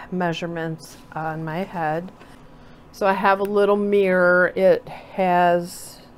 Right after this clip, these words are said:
uh, magnification on one side and it's normal, uh, viewing on the other, and I just have that in there so I can get up close to coloring my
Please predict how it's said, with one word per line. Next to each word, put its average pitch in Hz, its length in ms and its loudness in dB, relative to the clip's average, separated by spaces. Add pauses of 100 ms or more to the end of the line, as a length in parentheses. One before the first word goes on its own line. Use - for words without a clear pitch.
(220)
uh, 175 580 -8 (260)
magnification 180 920 -4
on 170 180 -6
one 165 200 -6
side 160 400 -6
and 147 200 -8
it's 170 240 -10
normal, 160 480 -6 (520)
uh, 156 320 -8
viewing 165 500 -4
on 165 140 -4
the 185 140 -2
other, 165 300 -2 (460)
and 175 320 -2
I 175 140 0
just 180 280 -10 (280)
have 175 260 -2
that 175 240 0
in 180 160 -2
there 180 120 -4 (240)
so 196 120 -4
I 180 120 2
can 190 140 -6
get 190 140 2
up 190 220 -2
close 196 640 -2
to 196 100 -8
coloring 185 640 -2
my 170 380 -2